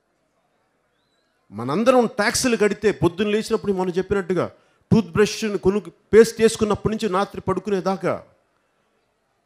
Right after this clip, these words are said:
నోరు పుక్కిలించేదాకా భోజనం చేసి, మనం ట్యాక్సులు కడతానంటాం, ఏదో అలాగా వాటర్ ట్యాక్స్ కూడా కడతాం. అందుకని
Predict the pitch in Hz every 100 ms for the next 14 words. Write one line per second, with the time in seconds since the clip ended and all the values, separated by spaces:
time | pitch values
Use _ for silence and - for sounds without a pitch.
0 | _ _ _ _ _ 107 185 226 - -
1 | - 233 220 202 180 180 208 185 151 185
2 | 190 165 156 - 135 160 160 202 - 214
3 | 214 233 220 208 196 196 190 165 160 196
4 | 180 214 - 208 196 190 165 107 _ _
5 | _ _ _ _ _ _ _ _ 539 _
6 | _ _ _ _ _ _ _ _ - 180
7 | 220 226 196 180 190